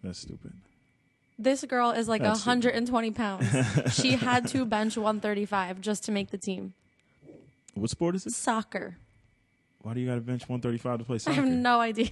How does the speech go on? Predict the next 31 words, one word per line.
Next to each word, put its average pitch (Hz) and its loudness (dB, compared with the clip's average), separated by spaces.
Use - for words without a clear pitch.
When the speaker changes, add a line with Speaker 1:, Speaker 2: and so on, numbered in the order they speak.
Speaker 1:
You 123 0
don't 131 -2
even 131 -4
use 131 -2
your 117 -4
chest - -8
or - -8
your 123 -2
arms 165 0
for 131 2
Speaker 2:
<laughs> - -
Speaker 1:
anything 110 0
in 92 -6
soccer. 92 -12
Speaker 2:
That's 233 -12
what 233 -2
I 240 4
mean. 262 2
Speaker 1:
Well, 208 -4
I, 240 6
Speaker 2:
Coaches 254 4
Speaker 1:
I - 2
Speaker 2:
don't 240 8
Speaker 1:
guess, 240 4
Speaker 2:
always 247 4
Speaker 1:
yeah. 233 0
Speaker 2:
know 240 2
what 233 0
they're 240 -2
talking 262 -4
about. 220 -2